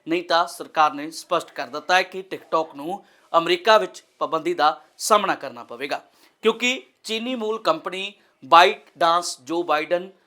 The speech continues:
ਦੀ ਸਰਕਾਰ ਦੇ ਆਦੇਸ਼ਾਂ ਦੇ ਅਨੁਸਾਰ TikTok ਨੂੰ ਵੇਚਣ ਲਈ ਤਿਆਰ ਨਹੀਂ ਹੈ। TikTok ਉੱਨੀ ਜਨਵਰੀ ਦੋ ਹਜ਼ਾਰ ਪੱਚੀ ਤੋਂ ਅਮਰੀਕਾ ਵਿੱਚ ਐਪ ਸੇਵਾਵਾਂ ਨੂੰ ਬੰਦ ਕਰਨ ਦੀ ਯੋਜਨਾ ਬਣਾ ਰਹੀ ਹੈ। ਜੇਕਰ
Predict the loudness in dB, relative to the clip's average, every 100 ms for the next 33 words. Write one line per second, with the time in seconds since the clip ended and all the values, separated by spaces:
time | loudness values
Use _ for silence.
0 | _ _ -8 -6 -4 -6 4 6 6 4
1 | -6 -6 -10 -10 -4 -4 -4 -6 -8 -6
2 | 0 0 0 -4 -10 -2 -2 -2 -10 -12
3 | -14 _ _ -2 -2 0 -4 -4 -6 0
4 | 2 0 -4 -4 0 -2 -4 _ _ -6
5 | 0 4 4 2 -4 -6 -4 -2 0 0
6 | -2 -6 -6 0 0 0 -6 -8 -12 -6
7 | -6 -6 -12 -10 -6 -6 -2 0 0 -2
8 | -14 -20 _ -2 4 4 4 -4 -2 -2
9 | -4 -6 -12 -8 -8 -8 -10 -10 -12 -16
10 | -16 _ _ -4 -2 0 0 -2 -2 -6
11 | -2 -2 -2 -2 -2 -4 _ _ 0 2
12 | 2